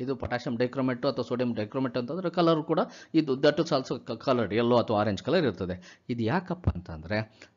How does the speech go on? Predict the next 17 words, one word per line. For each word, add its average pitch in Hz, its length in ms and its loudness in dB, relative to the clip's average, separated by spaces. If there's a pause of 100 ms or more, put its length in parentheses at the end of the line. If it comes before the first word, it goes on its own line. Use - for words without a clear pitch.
(120)
that 92 120 -8
is 92 120 -8
because 101 360 -8
of 90 60 -10
charge 110 400 -4
transfer 90 440 -8
from 87 200 -12
the - 80 -10
ions, 82 380 -10 (240)
right? 90 240 -8
So 80 80 -4
ಹಾಗಾಗಿ 101 500 2 (300)
ಇದೊಂದು 101 420 4
ಅಬ್ಸರ್ವ್ 92 560 2
ನೀವು 95 140 2
ನೆನಪಲ್ಲಿ 95 680 4
ಇಟ್ಕೊಂಡಿರ್ಬೇಕು. 82 640 -6